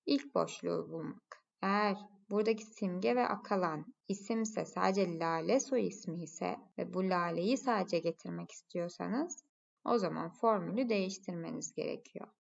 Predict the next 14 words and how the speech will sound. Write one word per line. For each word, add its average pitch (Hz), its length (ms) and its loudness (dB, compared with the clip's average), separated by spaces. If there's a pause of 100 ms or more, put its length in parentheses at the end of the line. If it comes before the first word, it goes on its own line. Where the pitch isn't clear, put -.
(440)
Burada 208 560 2
boşluk 220 540 0
bulması 196 420 0
için 330 460 -4 (100)
burada 220 420 2 (200)
ilk 247 260 -4
bulduğu 208 440 2
boşluğu 196 480 2
yazdı. 160 540 -4 (160)
İlk 240 260 -2
bulduğu 165 400 -2
boşluk 165 400 0
altıncı 202 520 4
sırada. - 440 -6